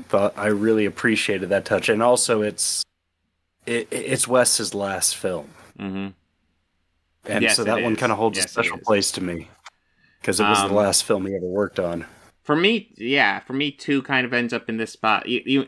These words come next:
Speaker 2: like, even though I think this one and four and one are really good, but, like, I put two here.
Speaker 1: Yeah.
Speaker 2: I feel like, um, I feel like they kinda jumped the gun with Randy's death. I feel like they had more stuff to do with him, but they just decided, "Fuck it, let's do the wild card one."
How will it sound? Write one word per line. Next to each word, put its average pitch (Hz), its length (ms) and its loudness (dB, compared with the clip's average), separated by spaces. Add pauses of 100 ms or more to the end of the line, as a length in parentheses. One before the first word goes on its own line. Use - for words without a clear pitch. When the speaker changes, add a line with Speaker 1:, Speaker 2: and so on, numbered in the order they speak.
(120)
Speaker 2:
like, 120 200 2
even 127 160 0
though 117 120 2
I 104 280 2
think 104 360 -6
this 101 240 -2
one 92 320 -4
and 92 180 -6
four 85 280 -6
and 73 200 -8
one 73 200 -8
are 67 140 -10
really 78 380 -10
good, 76 340 -10
but, 104 120 -4
like, 120 340 0
I 113 160 2
put 139 300 -2
two 113 280 -2
here. 101 460 0
Speaker 1:
Yeah. - 260 -12
Speaker 2:
I 110 120 2
feel 135 220 2
like, 131 300 4
um, 95 500 0 (480)
I 131 80 -8
feel 170 220 2
like 190 180 4
they 131 80 -2
kinda 123 260 2
jumped 107 300 -2
the 104 80 -4
gun 90 280 -2
with 98 160 -8
Randy's 101 440 -2
death. 104 300 0
I 87 120 -4
feel 107 160 -2
like 98 180 0
they 101 120 0
had 98 240 0
more 95 200 -4
stuff 95 200 -8
to - 80 -20
do 87 160 -6
with 98 120 -2
him, 107 160 -6
but 95 120 -8
they 90 120 -2
just 95 220 -8
decided, 90 300 -6
"Fuck 90 200 -8
it, 95 120 -4
let's 82 200 -12
do 92 120 -6
the 87 100 -6
wild 82 440 -6
card 92 300 -6
one." 95 320 -8